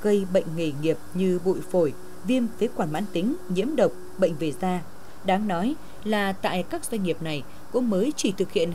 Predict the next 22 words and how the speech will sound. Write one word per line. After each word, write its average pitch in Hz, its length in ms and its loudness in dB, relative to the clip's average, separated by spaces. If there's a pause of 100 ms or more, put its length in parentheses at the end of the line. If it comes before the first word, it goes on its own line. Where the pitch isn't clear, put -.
khám 220 140 -2
bệnh 214 160 0
định 160 220 -2
kỳ 160 300 2
cho 208 180 -4
người 151 140 0
lao 175 100 -4
động, 175 180 4 (360)
chứ 277 180 0
chưa 294 240 2
thực - 240 0
hiện 165 180 2 (120)
khám 180 240 -2
bệnh 170 200 0
nghề 156 220 0
nghiệp 151 160 2 (100)
cho 180 200 -4
người 151 160 -2
lao 147 120 0
động. 160 160 2 (1300)
Thực 196 180 6
tế, 202 340 6